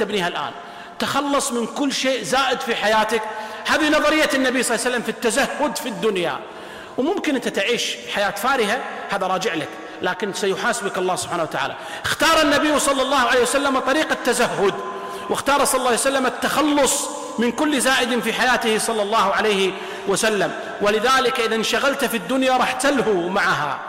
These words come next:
وما راح تنتبه للآخرة. لذلك كان السلف يقولون، قالوا: "الدنيا خمر الشيطان، أسكرت الناس فلا يفيقوا منها إلا بالموت". يعني كلها سكارى، كلها قاعد نسكر، لكن ما نشرب خمر، نشرب دنيا.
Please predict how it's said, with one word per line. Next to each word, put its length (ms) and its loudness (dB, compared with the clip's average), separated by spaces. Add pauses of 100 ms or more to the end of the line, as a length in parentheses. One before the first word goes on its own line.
(300)
وما 200 4
راح 100 2
تنتبه 380 0
للآخرة. 480 -2 (380)
لذلك 260 2
كان 140 2
السلف 340 0
يقولون، 500 2 (380)
قالوا: 440 2
"الدنيا 640 0
خمر 420 0
الشيطان، 680 0 (680)
أسكرت 520 0
الناس 580 2 (320)
فلا 220 2
يفيقوا 460 2
منها 300 2
إلا 200 2
بالموت". 480 0 (420)
يعني 160 -2
كلها 240 0
سكارى، 500 -2 (240)
كلها 200 2
قاعد 180 0
نسكر، 320 0
لكن 220 0
ما 80 2
نشرب 260 0
خمر، 320 0
نشرب 320 -2
دنيا. 320 0